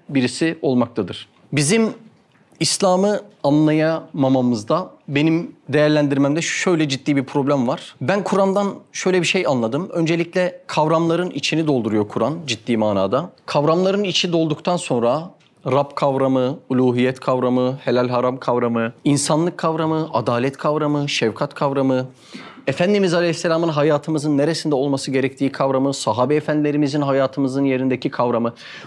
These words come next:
bunları çok ciddi manada doldurduktan sonra Kur'an devamında şunu yapıyor. "Siz sistematik, dünyanıza ve ahiretinize yarayabilecek bir bilgi işlemeniz lazım." diyor. Yani bütün hepsini ezberledin ama nasıl uygulayacağını pratikte bilmiyorsun.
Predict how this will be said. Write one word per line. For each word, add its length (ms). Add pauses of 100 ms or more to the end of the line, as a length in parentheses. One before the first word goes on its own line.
bunları 320
çok 220
ciddi 280
manada 400
doldurduktan 540
sonra 400 (260)
Kur'an 360
devamında 420
şunu 220
yapıyor. 440 (520)
"Siz 420
sistematik, 1120
dünyanıza 640
ve 120
ahiretinize 720
yarayabilecek 680
bir 180
bilgi 280
işlemeniz 480
lazım." 320
diyor. 240 (400)
Yani 280
bütün 220
hepsini 400 (260)
ezberledin 800
ama 200
nasıl 220
uygulayacağını 580
pratikte 480
bilmiyorsun. 640